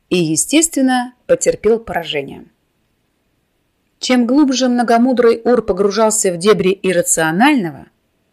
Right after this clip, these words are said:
тем яснее ему становилось, что поставленная задача просто не имеет решения, по крайней мере, теми средствами, что были доступны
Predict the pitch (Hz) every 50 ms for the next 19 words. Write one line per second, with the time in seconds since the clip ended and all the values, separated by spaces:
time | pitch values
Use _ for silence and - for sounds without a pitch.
0 | _ - - 233 254 269 330 320 - 359 349 339 302 277 285 285 285 - - 262
1 | 262 269 277 285 285 277 269 - - 240 - 247 240 - - 262 254 240 233 226
2 | 220 208 185 208 214 226 269 277 - - 247 247 - _ _ _ _ _ _ _
3 | - - 214 262 311 311 - 320 277 240 202 190 185 196 214 220 214 202 196 -
4 | - 175 160 151 151 143 135 - _ _ _ _ - 170 - 175 165 165 165 165
5 | 180 196 185 175 165 160 _ _ _ _ _ - - 208 180 160 151 143 - 196
6 | 226 294 - - - 277 254 254 247 233 - - 175 170 180 165 156 160 156 -
7 | - 240 226 - 196 185 180